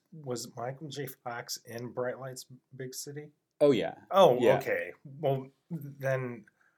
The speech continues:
Speaker 1: then it probably wasn't. <laughs> Michael J. Fox probably wasn't even in Less Than Zero.
Speaker 2: I don't even know
Speaker 1: The,
Speaker 2: what
Speaker 1: I,
Speaker 2: that was.
Speaker 1: well, I
Speaker 2: I gotta look that
Speaker 1: well,
Speaker 2: up. What's
Speaker 1: I
Speaker 2: Less
Speaker 1: mean,
Speaker 2: Than Zero?
Speaker 1: that was the movie with, uh, the Bengals' Hazy Sh-, Shade of Winter.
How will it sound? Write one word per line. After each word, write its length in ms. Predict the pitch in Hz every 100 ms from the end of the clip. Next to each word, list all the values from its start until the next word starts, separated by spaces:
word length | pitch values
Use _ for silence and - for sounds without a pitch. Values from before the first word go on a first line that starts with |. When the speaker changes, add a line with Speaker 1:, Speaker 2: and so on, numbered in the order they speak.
| _ -
Speaker 1:
then 140 | - 117
it 100 | 104
probably 300 | - 120 104
wasn't. 400 | 95 101 110 -
<laughs> 0 |
Michael 300 | 196 202 196
J. 240 | 139 156
Fox 440 | 143 - 156 160 -
probably 460 | - 156 147 160
wasn't 320 | 143 135 131
even 220 | 135 123 120
in 160 | 117
Less 240 | 113 113 -
Than 160 | 104
Zero. 300 | 95 110 - 85
Speaker 2:
I 100 | 175
don't 120 | 294
even 160 | 330 165
know 60 |
Speaker 1:
The, 60 | 160
Speaker 2:
what 100 | 151
Speaker 1:
I, 60 | 170
Speaker 2:
that 180 | 160
was. 500 | 127 147 392 117 185
Speaker 1:
well, 140 | 160 190
I 120 | 160
Speaker 2:
I 40 | 160
gotta 200 | 226 214
look 220 | 147 156
that 160 | 143 123
Speaker 1:
well, 100 | 190
Speaker 2:
up. 80 | 202
What's 120 | 170
Speaker 1:
I 40 | 185
Speaker 2:
Less 40 |
Speaker 1:
mean, 240 | 196 196
Speaker 2:
Than 100 | 175 120
Zero? 420 | 101 160 - - -
Speaker 1:
that 280 | 165 170 175
was 360 | 185 165 139
the 520 | 147 156 156 143 127 110 -
movie 520 | 143 135 143 147 147
with, 440 | 131 131 120 - -
uh, 400 | - 113 110 107 107
the 80 | 117
Bengals' 800 | 101 110 120 117 120 117 113 110 -
Hazy 260 | 113 104
Sh-, 180 | 104 - -
Shade 260 | - -
of 60 | 98
Winter. 560 | 95 104 - - -